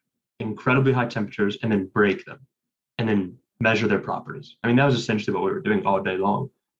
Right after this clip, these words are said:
And it was, you know, the testing wasn't, like,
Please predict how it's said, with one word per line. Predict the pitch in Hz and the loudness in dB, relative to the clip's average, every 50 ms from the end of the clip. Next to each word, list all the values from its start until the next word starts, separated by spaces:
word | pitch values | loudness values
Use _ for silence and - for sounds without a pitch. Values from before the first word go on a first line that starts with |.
| _ _ _ - | _ _ _ 0
And | 120 113 110 107 104 101 98 95 - - _ _ _ _ _ _ _ _ _ _ _ _ _ _ | 2 4 4 6 6 4 4 0 -4 -12 _ _ _ _ _ _ _ _ _ _ _ _ _ _
it | 135 127 | 4 4
was, | 120 113 - - _ _ _ _ _ _ _ _ _ _ | 4 2 0 -6 _ _ _ _ _ _ _ _ _ _
you | 143 135 | 2 2
know, | 110 98 | 2 2
the | 101 101 | 2 0
testing | - 131 147 170 - - 147 117 | 0 0 0 0 0 0 0 2
wasn't, | 104 110 110 113 104 | 2 2 2 0 0
like, | 95 95 95 | -2 -2 -4